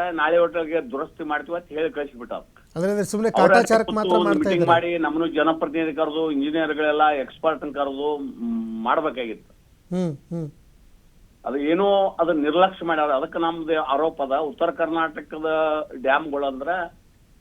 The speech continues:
Speaker 1: ಈ ಡ್ಯಾಮ್ನೊಳಗೂ ನಿರ್ಲಕ್ಷ್ಯ ತೋರಿಸಿ ರೈತರಿಗೆ ಬ್ಯಾಸಿಗೆ ಒಳಗ ಸಾವಿರಾರು ಕೋಟಿ ರೂಪಾಯಿ ಬೆಳೆ ಹಾನಿ ಆಗ್ತದ.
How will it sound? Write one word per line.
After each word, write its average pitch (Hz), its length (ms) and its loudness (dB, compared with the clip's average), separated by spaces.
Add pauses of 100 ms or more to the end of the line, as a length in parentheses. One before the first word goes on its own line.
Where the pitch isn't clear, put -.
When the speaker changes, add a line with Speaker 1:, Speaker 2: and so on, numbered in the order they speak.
(100)
Speaker 1:
ಈ 139 240 -4
ಡ್ಯಾಮ್ನೊಳಗೂ 190 720 2
ನಿರ್ಲಕ್ಷ್ಯ 180 500 0
ತೋರಿಸಿ 180 480 0
ರೈತರಿಗೆ 175 800 -2 (420)
ಬ್ಯಾಸಿಗೆ 156 300 0
ಒಳಗ 170 320 4 (640)
ಸಾವಿರಾರು 170 540 4
ಕೋಟಿ 170 200 0
ರೂಪಾಯಿ 160 300 -2
ಬೆಳೆ 143 200 -2
ಹಾನಿ 123 320 -6
ಆಗ್ತದ. 117 480 -2